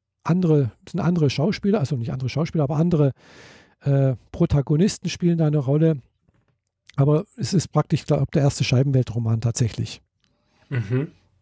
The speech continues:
Speaker 1: Ja, und dann geht's halt darum, dass dort
Speaker 2: Also ich kenn nur den Film, wo der Typ da an, äh, als Tourist auf der Welt ankommt
Speaker 1: Genau.
Speaker 2: mit seiner großen Kiste, die beißen kann.
Speaker 1: Genau, die frisst dann andere Leute teilweise und, äh, aber die kann dann auch irgend-,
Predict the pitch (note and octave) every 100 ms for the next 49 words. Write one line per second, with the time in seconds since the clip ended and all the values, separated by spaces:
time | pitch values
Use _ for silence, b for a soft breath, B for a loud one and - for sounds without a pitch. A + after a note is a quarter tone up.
0 | - C3 C3+ C3 C3 - C#3 - B2 -
1 | - B2 A#2 B2+ B2 A2+ - C3 - -
2 | A#2 A2 - C3+ C#3+ D3+ D3+ D3 - D#3+
3 | E3+ D3 C3+ C3 B2 - E3+ E3+ - C#3
4 | C3+ C3 C3 C3 C3 - B2 B2 C3 B2
5 | - C3+ B2+ G3 - C#3 - B2 A#2+ B2
6 | A#2+ B2 B2 C3 G3+ F#3 C3+ B2 A#2+ A#2+
7 | C3+ C3 C3+ - F3+ F3+ C#3 B2+ A#2 A#2
8 | D3 - D3+ C3 B2 B2 G3+ F#3 C3 A#2
9 | - C#3 - F3+ - E3+ D#3+ D3 D#3+ C#3+
10 | C#3 G3 F#3 E3+ D#3 E3+ E3 E3 E3 D#3
11 | D#3 D#3 C#3 C3+ C3+ C3+ C3+ C3+ C3 D3
12 | C#3+ C3+ C3+ D3 D3 B2+ A#2+ C#3+ D3